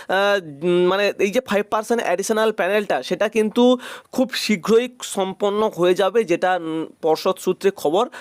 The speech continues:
ঠিক আছে? আর এটা কমপ্লিট হয়ে গেলেই কিন্তু নতুন ইন্টারভিউ নোটিফিকেশান আসবে। আর নতুন ইন্টারভিউ নোটিফিকেশান এবং টেট পরীক্ষার নোটিফিকেশান দুটোই কিন্তু একসঙ্গে আসার সম্ভাবনা রয়েছে দু হাজার বাইশ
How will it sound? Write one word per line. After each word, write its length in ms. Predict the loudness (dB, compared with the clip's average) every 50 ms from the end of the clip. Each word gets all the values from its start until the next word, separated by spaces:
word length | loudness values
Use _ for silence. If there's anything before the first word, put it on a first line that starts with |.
| -20 -20 -8 -4
ঠিক 140 | -2 0
আছে? 240 | 0 0 0 -2 -4 -4 -8 -18 -16 -8
আর 340 | -4 -2 0 0 0 0 -2
এটা 360 | 0 0 0 0 0 0 -2
কমপ্লিট 560 | 0 0 -2 -2 -2 -4 -4 -2 -2 -2 -2
হয়ে 200 | -2 -2 0 0
গেলেই 260 | 2 2 2 2 0
কিন্তু 480 | -2 -4 -6 -6 -4 -2 0 0 0 0 -2 -8 -16 _ -12
নতুন 480 | -8 -4 -4 -2 -4 -2 -4 -6 -6
ইন্টারভিউ 600 | -6 -6 -8 -10 -6 0 2 2 2 2 0 -4 -4
নোটিফিকেশান 640 | -4 -4 -6 -6 -6 -6 -6 -4 -6 -6 -4 -6 -6
আসবে। 460 | -4 -2 -2 -2 -2 0 0 2 2 2
আর 200 | 0 0 0 -2 -4 -8 -16 -20 -14 -8 -4
নতুন 420 | -2 0 2 0 0 0 0 0
ইন্টারভিউ 560 | 2 4 4 4 4 2 2 2 2 2 2
নোটিফিকেশান 680 | 4 2 2 0 0 0 0 0 0 0 0 0 -2 -2
এবং 360 | 0 0 2 2 2 0 -2 -4 -2 0
টেট 220 | 0 0 0 -2 -4
পরীক্ষার 360 | -6 -6 -4 -6 -6 -4 -4
নোটিফিকেশান 640 | -2 -4 -2 -4 -4 -2 -2 -2 -2 -2 -2 -4
দুটোই 380 | -4 -8 -10 -6 -2 -2 -2 -2
কিন্তু 340 | -4 -6 -8 -8 -8 -8 -8 -4
একসঙ্গে 580 | -4 -4 -4 -4 -6 -6 -4 -4 -2 -2 -2
আসার 380 | -2 -2 -4 -2 -2 -2 -2 -2 -4 -10 -16 -12 -8
সম্ভাবনা 560 | -4 -4 -4 -2 0 -2 -2 0 0 0 0
রয়েছে 300 | 2 0 0 0 0 -2
দু 180 | -2 -4 -2
হাজার 300 | -2 -2 0 0 0 -2
বাইশ 440 | -2 -4 -4 -2 -2 -2 -2 -4 -8